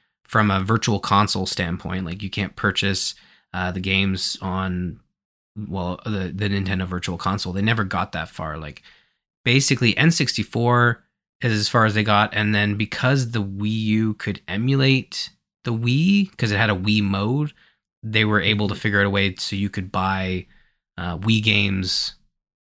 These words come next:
on your Wii U and play them in Wii mode, and that's kinda how they, uh, they did that. Um,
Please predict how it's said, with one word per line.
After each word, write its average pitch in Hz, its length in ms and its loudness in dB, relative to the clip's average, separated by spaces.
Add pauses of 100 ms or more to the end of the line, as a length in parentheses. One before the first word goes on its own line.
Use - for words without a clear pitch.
(140)
on 110 240 2
your 101 120 2
Wii 95 200 2
U 90 280 -4
and 92 180 -6
play 95 220 -4
them 87 240 -6
in 87 220 -8
Wii 85 180 -6
mode, 82 320 -12
and 87 140 -8
that's 82 240 -10
kinda 95 340 -8
how 87 220 -6
they, 82 440 -10 (220)
uh, 76 220 -10
they 95 200 -6
did 87 240 -6
that. - 520 -4 (160)
Um, 80 480 -8